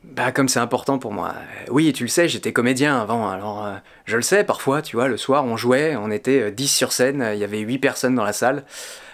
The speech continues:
D'ailleurs, euh, soutien à tous les copains comédiens, là, il paraît que c'est compliqué. Bref, avoir une audience, c'est pas pour flatter l'ego, c'est aussi que, bah, si on fait ce métier,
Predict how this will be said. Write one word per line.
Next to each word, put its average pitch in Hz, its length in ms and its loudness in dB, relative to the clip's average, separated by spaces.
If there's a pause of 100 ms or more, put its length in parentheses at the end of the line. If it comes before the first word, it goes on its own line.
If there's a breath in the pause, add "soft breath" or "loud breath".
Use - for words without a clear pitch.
D'ailleurs, 117 300 2
euh, 107 100 2
soutien 123 400 -2
à 101 160 -2
tous 117 140 -4
les 113 80 2
copains 123 260 2
comédiens, 113 480 0
là, 120 220 -4
il 92 100 -10
paraît 101 240 0
que - 60 -6
c'est - 100 -4
compliqué. 113 500 -2 (440 loud breath)
Bref, - 380 -2 (440 soft breath)
avoir 143 320 2
une 139 120 4
audience, 143 440 2
c'est 120 160 -4
pas 160 140 2
pour 147 180 -6
flatter 131 220 0
l'ego, 143 320 4
c'est 113 140 -2
aussi 147 240 -2
que, 117 160 0
bah, 110 200 0
si - 120 -2
on 139 40 4
fait 139 120 -2
ce 131 100 -2
métier, 156 400 0